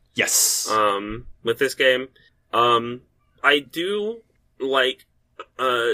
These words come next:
Speaker 2: Tiz was very white bread in the first two games. Uh, Seth is somehow even more white bread. Like, I liked what, I liked what Tiz brought to the table,
Speaker 1: Yeah.
Speaker 2: especially in the context of Bravely Second. Um, Seth doesn't have a name.
Speaker 1: No,
Speaker 2: <laughs>
Speaker 1: Seth, Seth is,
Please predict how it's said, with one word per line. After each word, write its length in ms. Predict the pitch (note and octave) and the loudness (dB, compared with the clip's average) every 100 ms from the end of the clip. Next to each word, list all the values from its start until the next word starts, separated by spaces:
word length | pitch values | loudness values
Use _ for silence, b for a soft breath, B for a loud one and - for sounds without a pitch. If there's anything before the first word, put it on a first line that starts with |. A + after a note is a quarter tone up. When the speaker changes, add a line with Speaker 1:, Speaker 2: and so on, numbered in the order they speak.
| - | -4
Speaker 2:
Tiz 440 | - F3 F#3+ G#3+ - _ | -2 2 2 2 -6 _
was 280 | B2+ C3 B2 | 0 0 0
very 260 | A#2 A#2 A#2 | 2 2 4
white 260 | G#2 G2 - | 0 -4 0
bread 280 | B2+ C3 C3 - _ | 2 2 0 -16 _
in 120 | A#2 A#2+ | -6 -4
the 80 | |
first 280 | A#2 B2 - | 0 -2 -2
two 120 | C#3 | -6
games. 600 | B2+ C3 B2+ C3 C#3 - - - | 0 0 0 -2 -8 -12 -10 -2
Uh, 260 | G#2+ G#2+ | 0 2
Seth 360 | G#2 - C3 C3+ | 0 0 0 0
is 160 | A#2 - | -4 -2
somehow 380 | A#2+ G#2+ G#2+ | -2 -2 -4
even 240 | G2+ G2+ G2 | -6 -8 -12
more 220 | G2+ - | -10 -10
white 200 | C#2+ D#2 | -8 -6
bread. 220 | G2 F2+ | -2 -2
Like, 180 | G#2+ A2 | 0 0
I 80 | B2+ | 0
liked 560 | B2+ A#2 A#2 A#2+ - - | 0 0 0 0 -8 -8
what, 220 | A2+ G#2 _ - | -4 -4 _ -2
I 80 | B2 | 0
liked 260 | B2 C#3 - | 2 0 0
what 140 | - | -2
Tiz 200 | C3 A2+ | -2 -2
brought 220 | A2+ F#2+ | -2 -4
to 60 | G2+ | -6
the 120 | G2+ | -10
table, 520 | - G#2 A2 B2 C3 | -8 -4 0 0 0
Speaker 1:
Yeah. 400 | B2+ C3+ C3 B2+ | 0 2 4 4
Speaker 2:
especially 320 | B2+ B2+ B2 - | 2 2 -2 -2
in 220 | A#2+ A#2 A2 | -4 -4 -4
the 80 | |
context 360 | A2 A2 A2+ A2 | -4 -4 -4 -4
of 60 | G#2+ | -4
Bravely 240 | G#2+ A2 | -4 -2
Second. 460 | - G#2 A2 C3 C#3 b b b b | -4 -4 -2 -2 -4 b b b b
Um, 520 | A#2 A#2 A2 A2+ A#2 _ - - _ | 0 2 2 -2 -6 _ -20 -20 _
Seth 520 | - C#3+ C#3+ - - B2 | -2 0 0 -4 -18 -2
doesn't 280 | A#2+ A#2+ G#2 | 0 0 -6
have 160 | G2+ | -6
a 60 | - | -6
name. 320 | E2+ - - _ - | -10 -10 -12 _ -2
Speaker 1:
No, 280 | D3 D3 C3 | 4 6 8
Speaker 2:
<laughs> 100 | B3+ | 6
Speaker 1:
Seth, 340 | A#3 F3 A3+ | 6 4 4
Seth 300 | G#3+ F#3+ F#3 | 4 4 2
is, 260 | D3+ D3 | 0 0